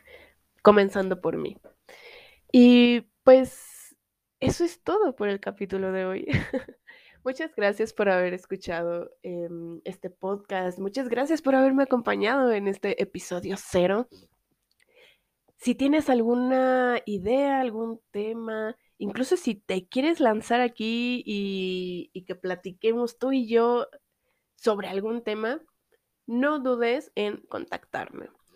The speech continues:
Recuerda que yo soy Al Alcántara y me puedes encontrar en todas las redes sociales como Soy Alcántara guion bajo,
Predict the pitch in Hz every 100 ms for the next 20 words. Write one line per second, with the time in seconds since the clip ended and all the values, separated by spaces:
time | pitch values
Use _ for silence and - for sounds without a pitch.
0 | _ _ _ 202 214 220 240 233 202 196
1 | 196 190 196 185 180 180 180 226 220 185
2 | 254 - - 208 202 233 254 226 190 190
3 | 196 196 233 277 240 214 208 220 175 185
4 | 185 185 240 - 175 170 170 170 170 185
5 | 180 180 180 185 185 185 180 185 202 226
6 | - 185